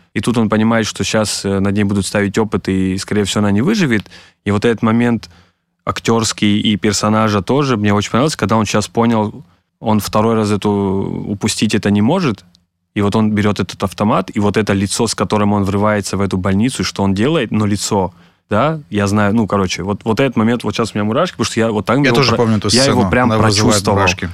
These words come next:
Speaker 1: С
Speaker 2: действительно.
Speaker 1: каким, с каким, э, как правильно сказать, не могу слово подобрать.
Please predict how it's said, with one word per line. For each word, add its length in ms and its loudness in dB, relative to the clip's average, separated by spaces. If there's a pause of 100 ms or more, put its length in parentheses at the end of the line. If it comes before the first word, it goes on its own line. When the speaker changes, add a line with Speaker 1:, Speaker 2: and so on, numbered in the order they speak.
(100)
Speaker 1:
С 40 -16
Speaker 2:
действительно. 280 -2
Speaker 1:
каким, 240 2
с 80 -6
каким, 400 2 (320)
э, 40 -6 (360)
как 160 -2
правильно 160 0
сказать, 220 0 (420)
не 60 -2
могу 160 2
слово 260 0
подобрать. 540 -2